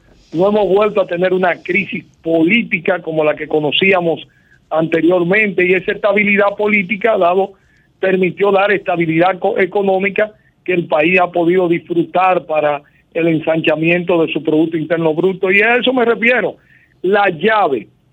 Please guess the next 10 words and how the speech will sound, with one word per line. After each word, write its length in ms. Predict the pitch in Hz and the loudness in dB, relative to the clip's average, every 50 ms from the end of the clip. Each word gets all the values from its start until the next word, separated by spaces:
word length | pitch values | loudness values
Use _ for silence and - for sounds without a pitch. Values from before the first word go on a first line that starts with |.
| _ _ _ _ _ _ _ _ _ _ _ _ _ _ - | _ _ _ _ _ _ _ _ _ _ _ _ _ _ -8
el 200 | - 185 190 196 | -2 0 2 2
A 140 | 196 214 208 | 2 2 2
D 300 | 202 208 202 202 208 202 | 2 2 2 2 2 2
N 260 | 185 151 131 120 - _ _ _ - - _ _ - | 0 -2 -4 -6 -10 _ _ _ -20 -20 _ _ -4
del 220 | - 170 143 143 - | -2 -2 -2 -2 -4
sistema 420 | 180 160 - - 196 202 196 190 | -10 -8 -4 -2 0 2 2 2
de 80 | 185 180 | 2 2
balo-, 340 | 175 175 175 170 170 170 - 220 - | 2 2 2 2 0 -2 -6 -12 -8
de 80 | - 170 | -4 0
balotaje 680 | 165 160 165 170 160 - - 202 208 185 180 180 - | 2 2 2 0 0 0 0 0 2 2 0 -2 -4